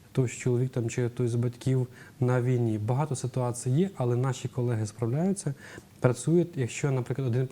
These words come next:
один практичний психолог не зміг в повній мірі розкрити ту тему, яку, яка, яка зараз проблема є в, в клієнта,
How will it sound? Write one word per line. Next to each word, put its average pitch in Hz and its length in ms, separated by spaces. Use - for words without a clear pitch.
один 131 280
практичний - 380
психолог 120 400
не 123 180
зміг 127 340
в - 80
повній 135 400
мірі 123 380
розкрити 117 440
ту - 200
тему, 117 380
яку, 117 240
яка, 117 420
яка 117 460
зараз 113 280
проблема 120 440
є 117 180
в, 117 400
в 156 440
клієнта, 170 560